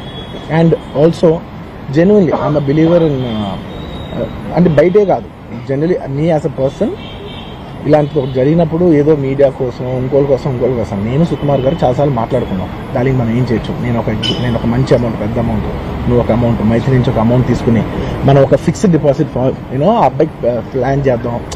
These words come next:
ఊరికే మనం ఏదో చేతులు దుడిసేస్తున్నాం అలా కాకుండా, మిగతాలా కాకుండా మనం జెన్యూన్‌గా ఏమైనా చేద్దాం డార్లింగ్, you know, ఆ అబ్బాయికి ఏమైనా ఫిజియోథెరపిస్ట్ పెట్టిద్దాం, ఇలా చేద్దాం, అలా చేద్దాం," ఎన్నో విషయాలు మాట్లాడుకున్నాం.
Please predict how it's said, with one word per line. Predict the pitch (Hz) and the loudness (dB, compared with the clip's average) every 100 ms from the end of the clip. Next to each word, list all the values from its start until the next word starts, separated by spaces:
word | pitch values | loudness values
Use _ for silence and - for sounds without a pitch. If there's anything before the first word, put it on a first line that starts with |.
| - - 147 | -12 0 2
ఊరికే | 175 196 | 4 4
మనం | 156 147 | 4 2
ఏదో | 151 | 0
చేతులు | 156 151 165 | 0 -2 0
దుడిసేస్తున్నాం | 151 151 160 123 | 0 0 0 2
అలా | 147 | 2
కాకుండా, | 156 135 139 123 139 190 | 2 -2 -4 -4 -2 -2
మిగతాలా | 139 139 135 | 0 0 0
కాకుండా | 127 101 117 | 0 -4 -2
మనం | 170 170 131 | 0 0 2
జెన్యూన్‌గా | 151 220 233 | 4 4 4
ఏమైనా | 165 156 131 | 2 2 -2
చేద్దాం | 123 127 | -2 -6
డార్లింగ్, | 110 123 160 - - 143 | -6 -8 -10 -14 -8 0
you | |
know, | 170 180 | 4 4
ఆ | 131 | 4
అబ్బాయికి | 131 156 | 2 2
ఏమైనా | 147 131 | 0 -2
ఫిజియోథెరపిస్ట్ | 139 160 156 139 135 - | 0 2 2 0 -2 -6
పెట్టిద్దాం, | 120 120 120 123 - | -6 -4 -4 -4 0
ఇలా | 156 | 2
చేద్దాం, | 156 139 | 4 4
అలా | 139 | 4
చేద్దాం," | 165 151 170 156 | 2 2 2 2
ఎన్నో | 147 214 254 | 2 6 6
విషయాలు | 233 214 202 | 4 -2 -4
మాట్లాడుకున్నాం. | 175 170 135 117 98 | -4 -6 -6 -8 -10